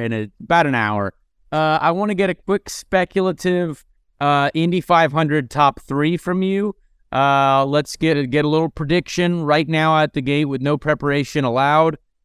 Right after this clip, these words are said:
Uh, and it doesn't have to be in any order. Just give us a, a three human beings that end up in the top three positions.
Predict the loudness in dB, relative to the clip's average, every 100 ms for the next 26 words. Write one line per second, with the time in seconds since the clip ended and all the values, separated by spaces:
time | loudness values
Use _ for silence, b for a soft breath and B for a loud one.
0 | _ -2 0 0 0 0 -2 0 2 2
1 | 2 0 -2 -4 -2 0 2 0 0 -2
2 | -2 -4 -6 _ _ _ -4 -4 0 0
3 | 2 0 0 2 0 -2 -2 0 -2 -4
4 | -8 _ _ _ _ _ _ -6 -2 0
5 | 0 0 -2 -2 0 2 0 -2 -2 -2
6 | 0 0 2 2 2 0 -2 -2 -2 2
7 | 0 0 -2 -2 -4 -4 -2 -2 -2 -2
8 | -6 -16